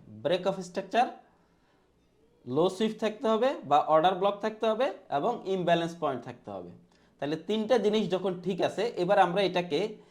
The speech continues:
এই ইমব্যালেন্স থেকে এখানে আমরা অর্ডার ব্লক পুরোটাকে মার্ক করলাম। এই জায়গাটা আসলে আমরা কি করব? এখন এন্ট্রি নিব। এখন আমরা এটাকে একটু লাইভ মার্কেটে দেখি যে এখান থেকে মার্কেট আমাদেরকে প্রফিট দিল কিনা। এই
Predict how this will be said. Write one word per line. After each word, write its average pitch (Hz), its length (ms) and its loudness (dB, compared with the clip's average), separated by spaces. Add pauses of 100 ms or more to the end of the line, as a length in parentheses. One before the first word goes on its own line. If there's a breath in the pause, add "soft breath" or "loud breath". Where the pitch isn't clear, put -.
(200 soft breath)
এই 175 120 -2 (180)
ইমব্যালেন্স 202 460 4 (140)
থেকে 160 240 -2 (460)
এখানে 180 320 -4
আমরা 165 240 0 (1200)
অর্ডার 147 280 2
ব্লক 117 220 0 (160)
পুরোটাকে 185 400 0
মার্ক 135 340 0
করলাম। 98 240 -6 (540 soft breath)
এই 220 160 6
জায়গাটা 208 280 4
আসলে 196 280 2
আমরা 190 180 -2
কি 208 140 -4
করব? 160 140 -2 (100)
এখন 208 160 -8 (340)
এন্ট্রি 175 360 -2
নিব। 110 120 -4 (160)
এখন 185 220 -4
আমরা 175 220 -4
এটাকে 170 260 -2 (520 soft breath)
একটু 127 240 -8
লাইভ 156 240 6 (120)
মার্কেটে 147 340 -2 (480 soft breath)
দেখি 156 260 -2
যে 143 80 0
এখান 147 200 -2
থেকে 165 120 -2
মার্কেট 143 380 -2
আমাদেরকে 143 280 -6 (100)
প্রফিট 131 280 -6 (100)
দিল 127 220 -2
কিনা। 90 180 -18 (840)
এই 156 180 0